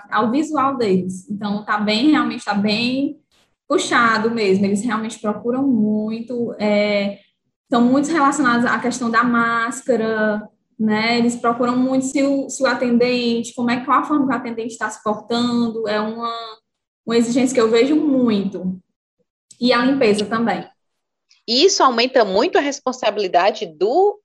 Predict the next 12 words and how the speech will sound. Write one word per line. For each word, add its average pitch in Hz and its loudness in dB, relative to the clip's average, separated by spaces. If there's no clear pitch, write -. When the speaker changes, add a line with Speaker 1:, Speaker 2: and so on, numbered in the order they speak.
Speaker 2:
empreendedor, 294 0
né? 190 -4
De 208 -10
quem 359 -8
tem 247 -2
o 269 -8
pequeno 226 -4
negócio, 180 2
de 208 -4
ficar 208 -4
mais 185 -2
vigilante, 240 -4